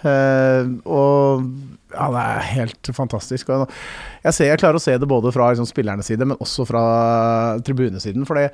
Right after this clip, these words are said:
jeg ser jo rundt meg på tribunene, eh, og du ser jo hvor egentlig både, <laughs> eh, nå tapte vi jo kampen da, men, eh, hvor stolte, eh, både klubben og supporterne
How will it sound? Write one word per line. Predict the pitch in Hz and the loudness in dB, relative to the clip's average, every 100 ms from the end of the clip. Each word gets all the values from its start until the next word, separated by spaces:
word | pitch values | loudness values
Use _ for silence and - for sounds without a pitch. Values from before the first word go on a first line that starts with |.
| - - - - | -6 -20 -20 -8
jeg | 160 | -4
ser | - - | -2 0
jo | 120 139 107 | 2 2 0
rundt | 92 - | -4 -6
meg | 107 | -4
på | 123 | 0
tribunene, | 120 113 95 104 - _ _ | 0 0 0 -2 -6 _ _
eh, | 117 113 107 | -4 -2 -2
og | 117 113 | -2 -2
du | |
ser | 110 110 | -2 0
jo | 110 | 0
hvor | 107 104 107 | 0 -2 -2
egentlig | - 107 120 117 | -4 -4 -2 -2
både, | 107 110 117 113 113 117 110 | -2 0 0 0 0 0 -2
<laughs> | - 98 - - - - - - - | -8 -8 -8 -8 -12 -14 -14 -16 -8
eh, | 110 113 | -2 0
nå | 113 | 0
tapte | 117 123 113 | -2 -2 -4
vi | |
jo | 117 | -2
kampen | 104 107 147 | -2 -2 -2
da, | |
men, | 120 127 | 0 0
eh, | 127 | 2
hvor | 127 | 0
stolte, | 117 - 143 104 98 _ _ 131 117 - | -2 -2 -2 -2 -8 _ _ -4 -4 -4
eh, | 127 117 117 117 | -2 2 2 0
både | 110 113 - | 0 -4 -4
klubben | - 117 92 98 123 127 117 | -2 -2 -2 -2 0 0 -2
og | - 120 117 113 113 113 113 113 | -2 0 2 2 2 2 2 0
supporterne | 120 - 110 95 113 | -2 -4 -2 -2 -2